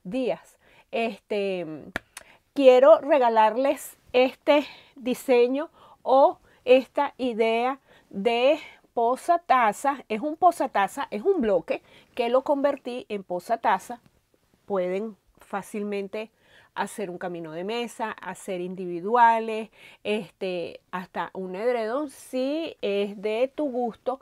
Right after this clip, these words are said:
este tipo de diseño que es una taza. En, hace ya unos años, eh, hicimos en, en el canal, les hice uno quizás parecido,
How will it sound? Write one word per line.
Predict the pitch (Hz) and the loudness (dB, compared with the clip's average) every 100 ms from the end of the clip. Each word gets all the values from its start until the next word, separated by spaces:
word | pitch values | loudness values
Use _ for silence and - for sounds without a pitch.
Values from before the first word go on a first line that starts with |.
| _ - _ | _ -20 _
este | - 214 - 202 | -8 -8 -6 -10
tipo | - 233 214 - 233 - _ - | -10 -10 -8 -6 -6 -8 _ -6
de | 208 220 | -4 -2
diseño | 247 240 - 214 208 320 403 | -4 -6 -4 -4 -4 -6 -4
que | 285 190 | -4 -4
es | |
una | 175 196 185 | -6 -6 -6
taza. | 180 - - 196 _ - | -6 -8 -8 -18 _ -2
En, | 254 277 311 320 302 _ - | 0 0 0 -4 -10 _ -8
hace | 208 - 330 339 | -8 -4 -2 -2
ya | 277 247 233 240 269 254 _ | 0 -2 -2 -4 -8 -14 _
unos | 233 226 262 311 | -14 -12 -8 -4
años, | 226 196 254 _ _ - - _ - | -4 -4 -12 _ _ -20 -20 _ -6
eh, | 220 208 190 175 | -4 -2 -2 -4
hicimos | - 233 - 247 240 302 262 - - | -6 -8 -6 -6 -4 -6 -8 -16 -12
en, | 214 196 175 - | -8 -8 -10 -14
en | - 190 180 | -14 -12 -12
el | 185 | -10
canal, | - 269 220 214 - | -6 -2 -2 -2 -8
les | 220 220 | -6 -6
hice | 214 220 - 277 285 - _ | -6 -10 -2 -2 -2 -6 _
uno | 262 254 247 285 - _ _ _ _ | -2 0 0 -4 -6 _ _ _ _
quizás | 220 - 240 | -12 -6 -6
parecido, | - 277 285 - 247 233 277 | -2 -2 -2 -2 -6 -2 -4